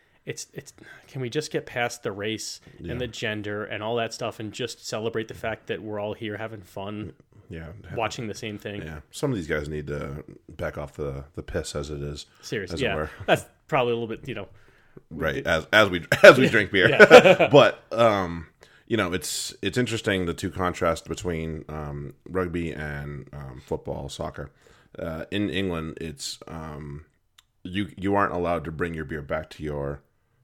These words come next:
Speaker 2: to your seat, and they close it during game. They close the stands, the, the beer stands during games.
Speaker 1: Hmm.
Speaker 2: Like, if the, if the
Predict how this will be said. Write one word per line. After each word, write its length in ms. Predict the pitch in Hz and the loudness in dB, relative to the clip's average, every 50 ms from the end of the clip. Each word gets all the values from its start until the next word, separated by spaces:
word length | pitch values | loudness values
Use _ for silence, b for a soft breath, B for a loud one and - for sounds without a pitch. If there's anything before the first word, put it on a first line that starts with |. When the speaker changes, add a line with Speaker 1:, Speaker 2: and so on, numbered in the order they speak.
| _ | _
Speaker 2:
to 140 | - - 87 | -12 -10 -8
your 40 | 76 | -8
seat, 380 | - - 98 117 143 - - _ _ - - | -6 -4 -4 -4 -4 -6 -10 _ _ -14 -10
and 440 | 82 78 78 78 78 71 62 64 71 | -10 -8 -8 -10 -10 -12 -10 -8 -6
they 120 | 85 80 | -6 -6
close 380 | - - 90 87 85 85 78 76 | -6 -4 -2 -2 -2 -2 -2 -4
it 220 | 82 - - - _ _ - | -6 -6 -8 -12 _ _ -8
during 260 | 78 85 80 76 73 | -6 -6 -6 -6 -8
game. 180 | 76 80 - - | -8 -10 -10 -8
They 140 | - 76 82 | -6 -6 -6
close 380 | 76 - 90 90 85 82 73 69 | -4 -2 0 0 2 0 -2 -4
the 80 | 76 | -8
stands, 420 | - - 87 80 76 73 73 76 76 | -6 -4 -4 -4 -4 -4 -8 -8 -8
the, 220 | 73 73 73 71 | -8 -6 -6 -6
the 120 | - - | -8 -6
beer 140 | 71 85 80 | -4 -4 -4
stands 320 | 73 - - 73 69 67 - | -4 -6 -8 -10 -10 -10 -10
during 240 | - 71 69 67 | -10 -8 -8 -8
games. 380 | 69 71 71 69 - - - - B B B B B | -8 -8 -8 -10 -10 -16 -18 -20 B B B B B
Speaker 1:
Hmm. 80 | 214 B B B B B - | -20 B B B B B -14
Speaker 2:
Like, 280 | - - 80 80 - _ _ _ _ - | -10 -10 -10 -10 -12 _ _ _ _ -4
if 160 | 92 90 - | -4 -2 -2
the, 140 | - 90 87 82 73 - - | -2 -4 -4 -4 -8 -8 -6
if 240 | 90 87 - - - | -6 -6 -6 -8 -8
the 340 | 85 87 82 80 76 69 | -6 -4 -2 -2 -4 -6